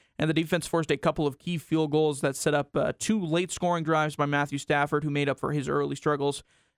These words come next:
Uh, the Ravens were only able to score thirteen points off turnovers, and their inability to do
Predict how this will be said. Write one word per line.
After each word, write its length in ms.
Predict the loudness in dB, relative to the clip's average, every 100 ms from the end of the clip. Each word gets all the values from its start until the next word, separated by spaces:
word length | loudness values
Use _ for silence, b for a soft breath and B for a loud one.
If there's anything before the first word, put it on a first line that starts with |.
| 0
Uh, 140 | 2
the 120 | 4
Ravens 280 | 2 2 2
were 100 | 0
only 280 | 0 0 0
able 160 | -2 -2
to 60 |
score 200 | -2 -2
thirteen 440 | 0 -2 -2 -2 -2
points 240 | -2 0
off 120 | 0
turnovers, 420 | 0 0 0 0 -2
and 60 |
their 100 | -4
inability 480 | -2 0 2 2 2
to 80 | -2
do 340 | 0 2 2